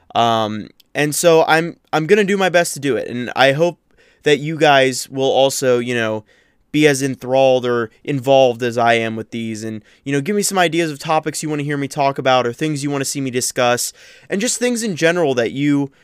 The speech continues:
you know, think that others might enjoy and I could give a good perspective on. Um,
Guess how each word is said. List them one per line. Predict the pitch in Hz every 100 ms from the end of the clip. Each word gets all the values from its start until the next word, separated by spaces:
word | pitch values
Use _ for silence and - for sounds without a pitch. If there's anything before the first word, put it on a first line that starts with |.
| _
you | 147
know, | 135 123
think | - 175 147
that | 151 135
others | - 156 160 139
might | 139 101
enjoy | 123 123 120 120 117
and | 117 117 113
I | 127
could | 127 120
give | 131 120
a |
good | 113 123 113
perspective | 123 - 131 120 - 117
on. | 101 113 110 92 120 _ _ _ _
Um, | - 139 131 123 117